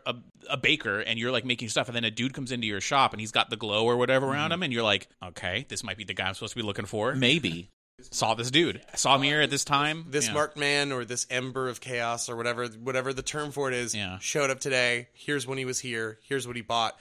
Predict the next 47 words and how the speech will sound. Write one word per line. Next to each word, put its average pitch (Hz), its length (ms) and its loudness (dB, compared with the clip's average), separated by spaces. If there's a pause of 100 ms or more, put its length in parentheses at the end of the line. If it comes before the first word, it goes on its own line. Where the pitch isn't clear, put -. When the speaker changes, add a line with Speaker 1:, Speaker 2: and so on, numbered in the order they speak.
Speaker 1:
The, 127 140 8
Speaker 3:
Here's 131 100 6
Speaker 1:
yeah. 131 60 8
Speaker 3:
all 160 120 8
this 156 180 0
information. 127 680 -4
Speaker 1:
So 156 140 2
even 196 180 4
Speaker 3:
And 175 100 6
Speaker 1:
if - 40 -
Speaker 3:
then 180 80 8
Speaker 1:
you, 165 60 4
Speaker 3:
you 147 40 2
send 190 300 6
Speaker 1:
yeah. 175 60 2
Speaker 3:
it - 20 6
up 165 120 4
the 147 120 0
ladder 139 400 6
and 117 120 -8
see - 140 -6
if 113 80 -8
anyone 107 300 -8
needs 101 80 2
Speaker 1:
Because 165 240 4
Speaker 3:
it. 175 60 2
Speaker 1:
even 208 260 4
if 208 320 -2
you 151 300 -6
can't - 680 -6 (220)
see - 260 -2
through 156 220 -8
their 139 180 0
eyes, 143 380 0
'cause 127 80 -12
that's 123 160 -2
pretty 135 180 -10
complicated, 156 720 -8 (160)
but 135 80 -2
if 123 100 0
you 170 160 -6
just 170 240 -2
mark 139 340 2
someone 180 380 -2
a - 60 -8
certain 175 480 -2
way 101 400 2